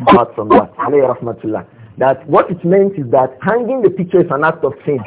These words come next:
So the angels do not go to a place where sin is done. So it meant in the opposite and from other ahadith, if they go to places where khair is done. So when it says, okay, the guy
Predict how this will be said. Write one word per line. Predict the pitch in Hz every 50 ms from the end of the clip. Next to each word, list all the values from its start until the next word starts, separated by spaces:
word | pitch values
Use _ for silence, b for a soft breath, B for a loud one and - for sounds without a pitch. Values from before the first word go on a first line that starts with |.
| -
So | 190 185
the | 170 160 170 196
angels | 220 226 196 202 170 139 117
do | 143 147
not | 160 165 147
go | 131 151 147
to | - -
a | 127 123 120
place | - 170 175 - -
where | - 151 151 156 156 -
sin | 151 151 143 -
is | 131 117 98
done. | - - - 87 - - - _ _ b b b b b
So | - 190
it | 180 190
meant | 220 247 262 269 - 165 - - 131 139 - - - - - - - 120 - -
in | 151 151 143
the | - -
opposite | 175 190 185 196 185 160 156 156 165 - -
and | 143 143 143 -
from | - 147 139 -
other | 170 180 180 196 170
ahadith, | - 143 - - 117 104 95 107 110 107 - _ _ - 349 -
if | - 160 156
they | 180 170
go | 160 226 277
to | - 190 175
places | 185 190 214 214 - 170 160
where | 175 190 190 180 185
khair | 208 226 226 208
is | 185 170 135 120
done. | - - 131 113 95 - _ _ _ _ _ _ _ _ _ _ _ _ _ _ _ -
So | - 170
when | 165 202 240 269 285 269 - - - - -
it | 123 98 - - - _ _ _ 110 147 131 -
says, | 180 190 196
okay, | 175 170 175 - - 147
the | 131 -
guy | 175 160 170